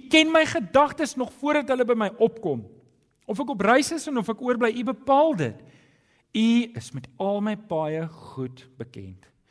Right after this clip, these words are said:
Daar is nog nie 'n woord op my tong, of U, Here, weet wat dit gaan wees nie." In vers vyf en ses is my gunsteling in die hele Psalm.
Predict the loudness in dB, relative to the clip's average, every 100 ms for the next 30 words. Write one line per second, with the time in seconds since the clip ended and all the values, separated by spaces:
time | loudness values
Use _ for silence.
0 | _ _ 0 4 4 2 -2 -2 -2 -2
1 | -6 -6 -4 -4 -4 -6 -2 -2 -4 -8
2 | -6 -8 -2 2 2 0 -6 -16 -20 _
3 | _ -2 -2 0 2 4 4 4 2 -2
4 | -10 -20 -18 -18 -12 0 2 4 0 -2
5 | -4 -6 -6 -6 -8 -8 -12 -16 -18 _
6 | _ _ _ _ _ _ _ -12 -8 -6
7 | -6 -8 -8 -12 -12 -12 -12 -12 -12 -12
8 | -10 -10 -10 -14 -16 -16 -18